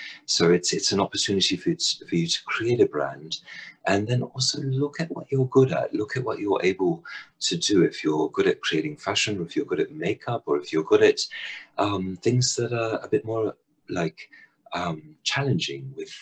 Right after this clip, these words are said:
with intelligence and things like that as well. Um, I'm not to say that those things are not challenging intelligently, but, um, but say, um,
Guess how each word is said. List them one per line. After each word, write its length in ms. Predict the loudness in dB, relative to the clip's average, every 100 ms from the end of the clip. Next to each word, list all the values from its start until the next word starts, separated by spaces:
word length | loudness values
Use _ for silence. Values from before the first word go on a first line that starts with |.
| -6
with 400 | -4 -4 -6 -12 -8
intelligence 760 | -6 0 2 2 0 -8 -10
and 80 | -10
things 180 | -8 -8
like 140 | -4
that 160 | -6 -4
as 120 | -4
well. 240 | -4 -8 -14 -14 -4
Um, 200 | -2 0 4
I'm 120 | 6
not 160 | 6 4
to 100 | 2
say 200 | 6 4
that 160 | 6
those 240 | 6 6 6
things 240 | 2 4
are 60 | 4
not 240 | 4 0 -10 -10
challenging 460 | -2 2 2 2 -2
intelligently, 680 | -2 4 6 6 2 2 2
but, 260 | 2 2 4
um, 240 | 4 2 -4 -14 -14 -10 0
but 220 | 0 2
say, 440 | 2 4 6 4 -2 _ _ _ _ _ -6
um, 640 | -4 -2 -4 -6 -8 -10